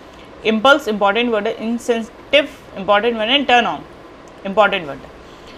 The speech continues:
ठीक है, Turn के साथ यहाँ पे on लगा है, तो ये ऐसे ही यूज़ होगा। जब मैं अगर किसी को encourage करने की बात करूँगी, किसी को motivate करने की बात करूँगी, किसी को active करने की बात करूँगी, तो उसके साथ, टर्न के साथ on लगेगा, up, off वगैरह नहीं लगेगा।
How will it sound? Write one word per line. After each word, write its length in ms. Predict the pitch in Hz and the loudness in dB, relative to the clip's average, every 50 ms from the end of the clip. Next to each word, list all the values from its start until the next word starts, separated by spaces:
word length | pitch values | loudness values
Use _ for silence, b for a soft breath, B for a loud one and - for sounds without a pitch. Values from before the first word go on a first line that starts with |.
| B B B B - | B B B B -8
ठीक 140 | 302 302 339 | -6 -2 -2
है, 80 | 294 - - - - - - - - - - - - - - - - | -2 -2 -4 -12 -20 -20 -20 -20 -20 -20 -20 -20 -20 -20 -4 4 6
Turn 260 | 269 285 320 359 339 | 6 8 6 4 2
के 100 | 359 349 | 0 2
साथ 200 | 359 349 339 339 | 4 4 4 4
यहाँ 120 | 302 285 | 2 2
पे 100 | 277 320 | 2 2
on 200 | 240 233 240 262 | 2 2 2 0
लगा 240 | 269 269 269 247 269 | 0 0 0 0 0
है, 60 | 277 | -2
तो 100 | 285 330 | -2 -2
ये 100 | 320 311 | -2 -2
ऐसे 260 | 247 208 311 - 240 | -2 -2 -2 0 0
ही 120 | 254 247 220 | 0 0 -2
यूज़ 220 | 202 180 165 - | -4 -6 -6 -6
होगा। 200 | 165 - 143 151 - - 160 170 | -6 -6 -8 -10 -12 -12 -8 -2
जब 200 | 165 240 269 240 | 0 0 2 2
मैं 200 | 269 285 285 294 | 2 2 2 2
अगर 240 | 269 262 254 294 277 | 2 2 0 -2 -4
किसी 240 | - 269 262 302 | -4 -6 -4 -4
को 300 | - - - - 294 - | -6 -6 -4 -2 -2 0
encourage 500 | - - 226 226 214 240 240 269 277 277 | 0 0 -2 0 2 2 2 2 0 0
करने 220 | - 277 262 277 277 | -2 0 0 0 0
की 80 | 277 | -2
बात 260 | 262 240 254 262 254 - | 0 2 2 2 2 -2
करूँगी, 320 | 247 220 226 233 254 262 | -2 -2 -2 -4 -4 -6
किसी 220 | 233 262 262 277 | -6 -6 -6 -4
को 100 | - 285 | -4 -2
motivate 500 | 262 247 247 226 240 226 226 226 247 240 | 0 0 0 0 0 2 4 4 4 4
करने 240 | - 269 254 247 254 | 2 -2 -2 -2 -2
की 100 | 226 262 | -2 0
बात 220 | 247 233 226 226 - | 0 0 0 0 -2
करूँगी, 300 | 214 196 208 226 254 262 B B B B B B B - - | -4 -4 -4 -6 -6 -8 B B B B B B B -10 -6
किसी 200 | 254 247 277 302 | -4 -4 -2 0
को 100 | 262 - | 0 0
active 400 | - - 233 - - - 349 339 | 0 0 -2 -2 -2 -2 -2 0
करने 280 | - 330 320 294 294 | 2 2 2 2 2
की 100 | 269 285 | 0 2
बात 200 | 277 262 254 254 | 2 2 2 2
करूँगी, 260 | - 247 240 240 262 320 | 0 -2 -2 -2 -2 -2
तो 100 | 349 349 | -2 -4
उसके 320 | - 247 - - 302 311 | -4 -4 -6 -4 -6 -6
साथ, 240 | 302 - 240 240 294 | -2 0 2 2 0
टर्न 540 | 285 - - - - 262 254 285 311 320 254 | 0 -4 -10 -2 4 6 6 6 6 4 0
के 100 | 294 277 | -2 -2
साथ 160 | 285 285 294 | -2 -2 -2
on 260 | - - 214 220 247 | 0 0 2 2 2
लगेगा, 480 | 254 240 214 208 214 220 240 269 - - - - - - - | 2 2 2 2 0 0 0 0 -2 -2 -8 -20 -6 2 2
up, 520 | - - - - - - - - - - - | 2 2 2 -4 -18 -20 -20 -18 -10 0 4
off 300 | 220 233 254 247 - 233 | 6 6 6 4 2 -2
वगैरह 280 | 220 208 208 226 262 | -2 0 0 0 0
नहीं 200 | 254 214 185 196 | -2 -4 -6 -6
लगेगा। 340 | 190 160 156 151 135 151 160 | -6 -6 -8 -8 -10 -12 -14